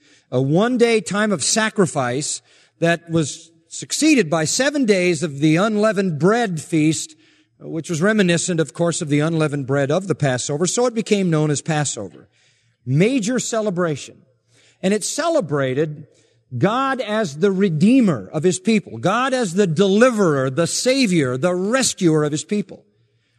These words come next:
It memorialized an event that's recorded in Exodus twelve. You remember that Israel was taken into captivity into Egypt, and they were held as slaves to the Egyptians for four hundred years.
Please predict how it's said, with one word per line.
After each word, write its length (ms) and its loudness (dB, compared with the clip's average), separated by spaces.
It 480 -4
memorialized 960 0
an 100 0
event 360 -2
that's 180 -8
recorded 320 -2
in 100 -4
Exodus 460 -6
twelve. 440 -2
You 120 0
remember 320 2
that 160 2
Israel 400 4
was 140 0
taken 360 0
into 140 0
captivity 720 0
into 240 2
Egypt, 480 0
and 160 -2
they 100 2
were 220 2
held 320 -2
as 220 -2
slaves 760 0
to 120 0
the 120 4
Egyptians 520 -2
for 120 -4
four 280 0
hundred 280 -2
years. 600 -2